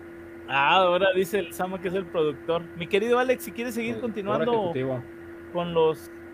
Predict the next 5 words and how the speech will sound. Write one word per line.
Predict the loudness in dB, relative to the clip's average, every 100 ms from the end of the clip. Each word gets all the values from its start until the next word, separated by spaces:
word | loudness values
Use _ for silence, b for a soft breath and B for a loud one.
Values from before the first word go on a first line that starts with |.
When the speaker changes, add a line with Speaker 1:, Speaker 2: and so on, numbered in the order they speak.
| -18 -18 -16 -16 -16 -16 -16 -16 -16 -16 -12 -8
Speaker 1:
con | -8
los | -6
comentarios, | -8 -2 0 0 -2
viejo. | -2 -4 -6 -14 -16 -18 -18 -18 -16 -16 -16 -18 -18 -18 -14
Speaker 2:
Sí, | -6